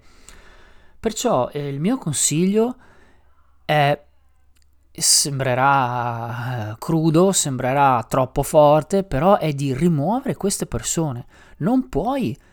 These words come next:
permettere a queste persone ogni volta che tu pubblichi, ogni volta che tu comunichi qualcosa che viene da te, che viene da un tuo spazio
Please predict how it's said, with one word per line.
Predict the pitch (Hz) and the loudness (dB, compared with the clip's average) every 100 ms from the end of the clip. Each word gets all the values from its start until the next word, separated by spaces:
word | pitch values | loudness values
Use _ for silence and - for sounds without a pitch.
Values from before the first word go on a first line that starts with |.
| - - | -20 -4
permettere | 147 131 131 139 - 143 | 0 0 0 -2 -2 -4
a | |
queste | - 143 - - | -2 -4 -4 -6
persone | 139 - - 131 135 - | -6 -4 -2 -2 -2 -4
ogni | 139 156 180 147 | -4 -2 0 -2
volta | 120 139 151 | -2 -2 -4
che | 160 139 | -8 -10
tu | - | -16
pubblichi, | - 135 151 160 - 175 - | -10 -6 -4 -4 -4 -6 -4
ogni | 139 180 160 | -2 -2 -2
volta | 127 147 156 | -2 -4 -4
che | 156 131 | -8 -6
tu | 139 | -8
comunichi | - 135 151 180 156 | -8 -6 -4 -4 -8
qualcosa | - 117 - 120 135 147 | -6 -6 -4 -2 0 -2
che | 135 123 | -4 -6
viene | 113 135 170 | -4 -2 -2
da | 139 | -4
te, | 113 - 123 180 - _ | -6 -4 -4 -4 -12 _
che | - 127 | -12 -6
viene | 127 165 190 | -2 0 2
da | 139 | 0
un | 127 123 | -2 -4
tuo | 160 190 | 2 2
spazio | 180 - - 120 143 - - 185 202 | 4 0 -2 -2 -2 -6 -2 0 0